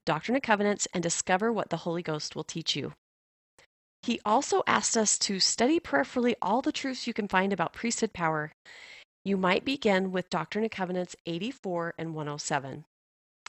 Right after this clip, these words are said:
And then, in his closing remarks at General Conference, he extended more invitations involving preparation for April twenty twenty General Conference, which will be the bicentennial of the first vision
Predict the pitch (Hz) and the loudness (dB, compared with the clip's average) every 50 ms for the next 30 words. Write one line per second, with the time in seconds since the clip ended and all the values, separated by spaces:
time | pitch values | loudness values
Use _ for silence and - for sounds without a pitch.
0 | - _ _ _ _ _ _ _ _ _ _ _ - 233 233 220 208 247 277 370 | -20 _ _ _ _ _ _ _ _ _ _ _ 2 2 2 4 4 6 6 6
1 | 370 247 196 208 - - - 202 220 202 - - - 214 202 220 262 311 311 269 | 6 4 4 2 0 -2 -2 -2 -2 -4 -4 -4 -4 -4 -4 -2 -2 -2 0 0
2 | 180 185 220 - - - - - 170 - 175 170 175 - - 165 156 156 - 190 | 0 0 -2 -2 -4 -6 -6 -6 -4 -4 -4 -4 -4 -4 -6 -8 -8 -4 -4 -2
3 | 233 285 - - - - - - _ _ _ _ _ - - 240 233 214 - - | -2 -2 -4 -6 -6 -6 -6 -8 _ _ _ _ _ -4 -2 0 0 0 0 0
4 | - 220 214 220 202 202 208 202 202 - - 180 180 170 - 175 160 170 - 175 | 0 0 0 0 -2 0 0 0 0 0 -2 -2 -4 -4 -4 -4 -4 -4 -2 -2
5 | 175 190 190 - - 185 180 185 175 170 170 175 170 - 214 214 - 226 208 190 | -2 -2 -2 -4 -4 -4 -2 0 0 2 0 -2 -2 -2 -2 -2 0 0 0 0
6 | 196 - - 185 185 - - - 170 160 156 151 160 160 - - - - - _ | 0 0 0 -2 -4 -6 -4 -2 0 2 2 2 0 -2 -6 -14 -20 -20 -20 _
7 | _ _ _ _ _ _ - 196 196 208 214 - - - 196 185 180 - - - | _ _ _ _ _ _ 0 0 2 2 2 0 2 2 4 4 4 2 4 6
8 | 302 339 302 214 196 175 165 160 - - 160 143 - - 165 202 254 - - - | 6 6 6 4 4 2 2 2 0 -2 -4 -4 -2 0 0 0 0 -2 -4 -4
9 | - 185 - - - 190 180 - 180 185 170 175 170 170 170 - - 185 - - | -4 -4 -6 -4 -4 -4 -2 0 -2 0 0 2 4 4 2 2 0 -4 -4 -4
10 | 185 185 180 175 170 170 170 160 170 165 - 160 160 - - - 165 156 160 160 | -2 -2 0 0 0 -2 -2 -2 -4 -4 -4 -4 -4 -4 -4 -4 -4 -4 -2 -2
11 | 156 156 | -4 -4